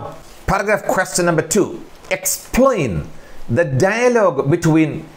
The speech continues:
പരിപൂർണം and the school teacher. പരിപൂർണം എന്ന ദളിത് മാതാവും സ്കൂൾ ടീച്ചറും തമ്മിൽ നടന്ന സംഭാഷണം ഒന്ന് ചെറുതാക്കി വിവരിക്കാമോ? ഇതാണ് ചോദ്യം.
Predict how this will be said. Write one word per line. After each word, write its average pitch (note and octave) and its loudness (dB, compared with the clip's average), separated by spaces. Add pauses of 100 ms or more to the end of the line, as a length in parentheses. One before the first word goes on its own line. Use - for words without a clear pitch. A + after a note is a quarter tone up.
(260)
പരിപൂർണം F3+ 0 (220)
and D#3+ 0 (560)
the C3+ 0
school A3+ 0 (140)
teacher. F#3+ -2 (480)
പരിപൂർണം C4 2 (140)
എന്ന E3+ 0 (120)
ദളിത് E3+ 2
മാതാവും D3+ 0 (420)
സ്കൂൾ C4 2 (120)
ടീച്ചറും A#3 0
തമ്മിൽ E3+ 2
നടന്ന D3 0 (100)
സംഭാഷണം F3 -2 (440)
ഒന്ന് F3 2 (120)
ചെറുതാക്കി F#3+ 2
വിവരിക്കാമോ? C3 0 (340)
ഇതാണ് D3 2
ചോദ്യം. A2+ 0